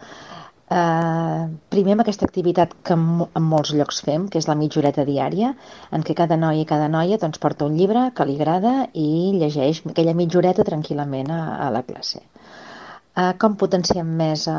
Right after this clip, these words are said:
la lectura? Amb els clubs de lectura. Eh, aquí sí que s'hi apunten més les noies i és una activitat potser més, més minoritària perquè és voluntària,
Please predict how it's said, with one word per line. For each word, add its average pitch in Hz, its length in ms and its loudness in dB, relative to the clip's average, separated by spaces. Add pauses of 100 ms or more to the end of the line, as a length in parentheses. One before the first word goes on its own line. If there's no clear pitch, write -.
la 151 120 4
lectura? 139 500 0
Amb 185 140 0
els 180 120 -2
clubs - 240 2
de 151 80 -4
lectura. 131 460 -2 (600)
Eh, 170 60 -2 (240)
aquí 165 140 0
sí 160 120 0
que 156 100 0
s'hi 156 120 0
apunten 143 320 0
més 135 160 -2
les 131 240 -2
noies 202 460 2 (120)
i 151 140 -2
és 139 100 0
una 139 140 -2
activitat 139 480 0
potser 143 240 -2
més, 139 160 -6
més 139 400 -2
minoritària 147 640 2
perquè 143 160 0
és 139 100 -4
voluntària, 143 600 0